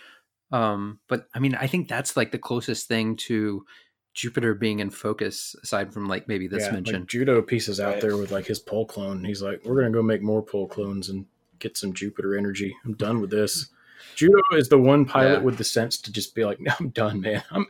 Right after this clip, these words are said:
Speaker 2: out. <laughs> I'll see you guys later."
Speaker 1: But he,
Speaker 3: Yeah.
Speaker 1: but he's not done because he, he does, there, there's a, there's a series that he gets involved with, like, the crossbow and stuff.
Speaker 2: Yeah, yeah. I mean, I'm relatively speaking.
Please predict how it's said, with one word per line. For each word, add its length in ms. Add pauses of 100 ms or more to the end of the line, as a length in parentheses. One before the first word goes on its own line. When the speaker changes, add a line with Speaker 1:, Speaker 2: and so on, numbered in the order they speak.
Speaker 2:
out. 360 (160)
<laughs> 160
I'll 120
see 180
you 120
guys 340
later." 420 (260)
Speaker 1:
But 120
he, 100
Speaker 3:
Yeah. 220 (160)
Speaker 1:
but 140
he's 160
not 240
done 280
because 260
he, 140
he 140
does, 280 (100)
there, 160
there's 280
a, 240
there's 180
a 40
series 380
that 220 (100)
he 120
gets 200
involved 340
with, 120
like, 140
the 80
crossbow 440
and 120
stuff. 360 (220)
Speaker 2:
Yeah, 120
yeah. 240
I 120
mean, 180 (200)
I'm 200 (680)
relatively 640
speaking. 380